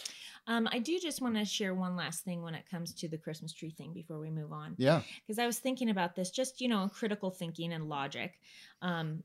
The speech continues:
Speaker 1: you know, one, God doesn't wanna be worshipped the way that idols were worshipped.
Speaker 2: Mm-hmm.
Speaker 1: Um, but he also talks about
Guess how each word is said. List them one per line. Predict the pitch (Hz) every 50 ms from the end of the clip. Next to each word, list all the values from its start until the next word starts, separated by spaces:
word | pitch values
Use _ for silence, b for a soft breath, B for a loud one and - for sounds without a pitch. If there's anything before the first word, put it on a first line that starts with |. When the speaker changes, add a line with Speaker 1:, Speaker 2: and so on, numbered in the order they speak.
| _
Speaker 1:
you | - 196 202
know, | 185 165 170 180 - - _ _ _
one, | - 190 190 220 220 190 175 180 190 180
God | 190 185 185 185
doesn't | 185 196 180 185 180 -
wanna | - 165 175
be | 165 180 165
worshipped | 151 156 156 160 - 180 170 - - - _
the | - 175
way | 160 160 165 160 156 151 156
that | 151 - 156 - - -
idols | 135 151 160 156 160 156 - -
were | 160 156 147 139
worshipped. | 139 143 135 135 - 127 127 196 - - - -
Speaker 2:
Mm-hmm. | 113 104 98 104 101 104 B B -
Speaker 1:
Um, | 175 180 180 165 165 165 160
but | - 190
he | 196 196
also | 208 220 247 - 359
talks | 339 - - 226 214 - - -
about | 208 196 180 170 170 170 -